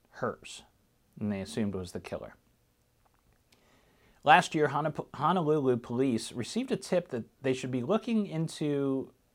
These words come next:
an old attorney in Reno, Nevada, named Tudor Chirilla, who's now seventy-seven years old. So police searched his criminal record,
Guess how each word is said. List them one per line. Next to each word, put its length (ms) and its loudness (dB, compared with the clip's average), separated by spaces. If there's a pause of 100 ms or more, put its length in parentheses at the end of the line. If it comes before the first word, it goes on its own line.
(160)
an 220 -4
old 200 0
attorney 600 -4
in 320 -2
Reno, 480 2
Nevada, 800 2 (340)
named 260 -2
Tudor 540 2 (720)
Chirilla, 600 2 (720)
who's 260 -6
now 200 -2
seventy-seven 720 0
years 260 -2
old. 300 -4 (1400)
So 180 -4
police 360 -2
searched 340 -2
his 140 0
criminal 380 0
record, 540 -4